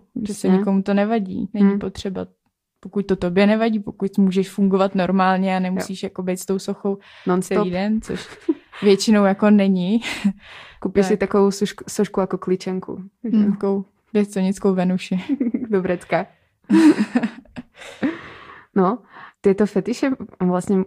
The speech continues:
Speaker 2: môžete alebo nemusíte proste zahrňať do svojho sexuálneho vzťahu. Akože môžu alebo n-, nemusia vám proste slúžiť.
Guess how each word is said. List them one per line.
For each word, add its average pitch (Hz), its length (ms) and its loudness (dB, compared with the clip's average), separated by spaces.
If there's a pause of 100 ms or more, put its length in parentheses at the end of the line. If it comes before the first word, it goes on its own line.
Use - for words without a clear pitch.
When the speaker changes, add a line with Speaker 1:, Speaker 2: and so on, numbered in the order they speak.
Speaker 2:
môžete 196 400 0
alebo 185 320 -2
nemusíte 165 560 -6
proste - 320 -8
zahrňať 180 480 -6
do 185 160 -8
svojho 180 240 -6
sexuálneho 180 640 -8
vzťahu. - 360 -10 (600)
Akože 175 320 -2 (640)
môžu 190 400 4
alebo 180 400 0
n-, 180 240 0
nemusia 175 400 0
vám 170 240 0
proste 175 320 -12
slúžiť. 180 480 -8